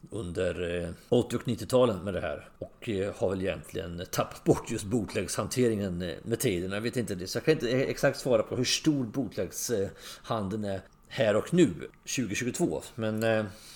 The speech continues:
jag får ta det efter mina premisser, efter, efter mina, min erfarenhet och ta det liksom därifrån och prata lite grann om det då. Ja, och, och där man generellt kan säga om såna här liveupptagningar som, som släpps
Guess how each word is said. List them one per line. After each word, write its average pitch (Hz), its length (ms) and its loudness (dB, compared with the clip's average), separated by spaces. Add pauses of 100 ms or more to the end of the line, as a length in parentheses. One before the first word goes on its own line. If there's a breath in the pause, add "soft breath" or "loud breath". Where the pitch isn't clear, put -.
(260 loud breath)
jag 107 80 -2
får 147 80 0
ta 139 200 8
det 127 60 10
efter 123 180 2
mina 117 300 2
premisser, 123 600 0
efter, 104 360 -4
efter 110 260 -4
mina, 101 500 -2
min 143 180 6
erfarenhet 98 420 2
och 90 80 -6
ta 87 180 -2
det 87 200 -4
liksom - 260 -10
därifrån 101 480 -2
och - 80 -16
prata - 300 -8
lite - 160 -14
grann - 180 -14
om 127 220 2
det - 80 -10
då. - 80 -14 (340 loud breath)
Ja, 131 100 2
och, 170 280 0
och 170 80 8
där 165 100 12
man 156 120 6 (100)
generellt 170 340 8
kan 143 140 4
säga 123 380 6
om 135 80 2
såna 98 160 0
här 110 120 6
liveupptagningar 92 540 2
som, - 300 -10
som - 160 -6
släpps - 320 -6